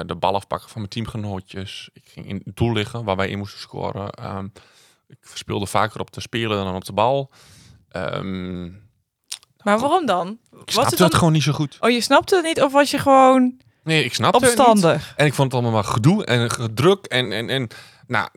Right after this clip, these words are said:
Speaker 1: d-, nee, goed. En, nou, ik, het is niet maal waar. Ik probeer heel veel te wandelen.
Speaker 2: Ja, wandelen doe je wel.
Speaker 1: Ja.
Speaker 2: Ja, dat
Speaker 1: Maar het moet wel weer meer.
Speaker 2: Moet weer meer?
Speaker 1: Ja, dat wel.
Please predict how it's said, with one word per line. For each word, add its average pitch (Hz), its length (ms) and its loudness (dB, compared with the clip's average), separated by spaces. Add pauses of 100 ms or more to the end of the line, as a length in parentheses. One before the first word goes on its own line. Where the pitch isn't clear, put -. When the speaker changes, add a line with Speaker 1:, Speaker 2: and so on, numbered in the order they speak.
(100)
Speaker 1:
d-, 117 200 -8
nee, 113 160 -6
goed. - 280 -10
En, 131 300 -6 (200)
nou, 95 260 0
ik, 123 120 -14
het - 100 -20
is 110 80 -8
niet 135 140 -4
maal 107 160 -2
waar. 139 260 0
Ik - 120 -12 (100)
probeer 95 500 -6 (680)
heel 120 180 4
veel 123 120 -2
te 107 120 -6
wandelen. 92 300 -6 (160)
Speaker 2:
Ja, 185 260 0
wandelen 311 440 0
doe 269 100 2
je 220 120 6
wel. 151 440 2
Speaker 1:
Ja. 90 260 -8 (600)
Speaker 2:
Ja, 202 200 0
dat - 120 4
Speaker 1:
Maar 107 100 2
het 135 100 0
moet 139 140 2
wel 123 140 4
weer 117 120 -2
meer. 82 240 -10 (460)
Speaker 2:
Moet 202 180 -4
weer 208 240 0
meer? 220 320 0
Speaker 1:
Ja, 98 160 -4 (360)
dat - 180 -12
wel. - 160 -18